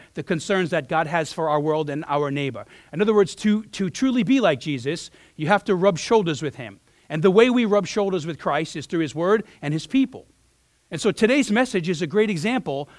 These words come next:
of how these belief life change dots are connected. What we believe is meant to shape life. And here is why this is important. In Christianity, when we believe something, it should create in us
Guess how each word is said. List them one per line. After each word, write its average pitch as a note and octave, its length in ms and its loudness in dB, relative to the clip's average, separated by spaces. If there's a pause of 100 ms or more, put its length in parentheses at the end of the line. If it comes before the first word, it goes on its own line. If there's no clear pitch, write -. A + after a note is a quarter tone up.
(160)
of D#3 100 -4
how F#3+ 340 4
these F3+ 340 -2
belief F#3 580 -2
life G3 400 2
change D3 400 -6
dots - 420 -6 (260)
are F3 200 2
connected. E3 580 -8 (200)
What G3+ 180 0
we B3 80 4
believe G#3+ 360 0
is D3+ 120 -4
meant F3 160 -4
to F3+ 40 -4
shape D#3 300 -6
life. A2+ 400 -10 (340)
And D#3+ 140 -2
here B3 140 4
is F3 100 0
why G3 160 4
this F#3 180 -6
is E3 80 -6
important. C#3 440 -6 (280)
In E3+ 160 0
Christianity, G#3 800 -2 (300)
when F3 180 2
we A3+ 160 4
believe A#3 380 4
something, C3+ 560 -6 (200)
it G#3 160 -6
should C#4+ 300 0
create A#3 380 -2
in E3+ 100 0
us D#3+ 260 -4